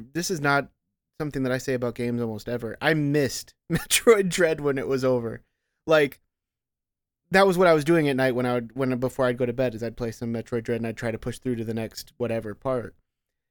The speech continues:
And not having that now, I kinda don't know what to do with myself. Like, it's a game that I very much enjoyed enough that I wish that I had more of it.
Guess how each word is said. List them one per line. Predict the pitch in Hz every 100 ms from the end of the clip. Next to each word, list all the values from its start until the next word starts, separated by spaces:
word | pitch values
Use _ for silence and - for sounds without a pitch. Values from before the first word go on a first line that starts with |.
| _
And | 139 143
not | 147
having | 147 151 147
that | 131 123
now, | 123
I | 123
kinda | 131 123
don't | 123 120
know |
what | 120 120
to |
do | 127
with | 139
myself. | 120 110 117 113
Like, | 135 127 -
it's | 151 156
a |
game | 139 160 165
that | 143
I | 135
very | 135 139 143
much | 139 131 -
enjoyed | - 139 131 131 127
enough | 127 120
that | 123
I | 120
wish | 120 120 -
that | 120
I | 113
had | 113 113
more | 120 117 117
of | 107
it. | 104